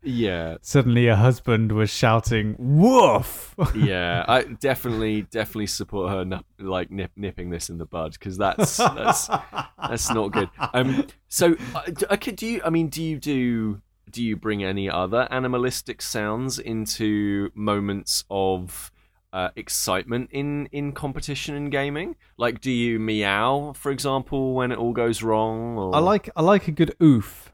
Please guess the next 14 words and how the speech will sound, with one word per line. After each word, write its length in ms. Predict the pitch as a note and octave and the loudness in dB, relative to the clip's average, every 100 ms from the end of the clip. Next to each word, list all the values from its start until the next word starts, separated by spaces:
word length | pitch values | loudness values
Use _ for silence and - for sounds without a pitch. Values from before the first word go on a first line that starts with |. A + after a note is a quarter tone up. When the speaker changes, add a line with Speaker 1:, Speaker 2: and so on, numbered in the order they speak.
| _ | _
Speaker 2:
which 260 | B2 A#2+ - | -10 -10 -6
is, 60 | C3 | -2
I 40 | |
wonder 300 | B2+ C#3 C3+ | 0 2 2
where 440 | B2 A#2+ A#2 G#2 - - | 4 6 6 4 0 -2
woof 360 | B2 B2 - | 4 4 4
has 120 | A2 - | -4 -6
come 280 | - G#2+ | -2 0
from 340 | G#2 F#2 F2+ F2+ | 0 -2 -4 -2
as 120 | - | 2
a 40 | A#2+ | 4
Speaker 1:
Yeah. 100 | A2+ | 6
Speaker 2:
natural 380 | A2+ A2+ - A2 | 4 2 0 0
evolution 640 | G#2+ G#2+ G#2+ G2+ - G2+ | 0 2 2 2 -2 -6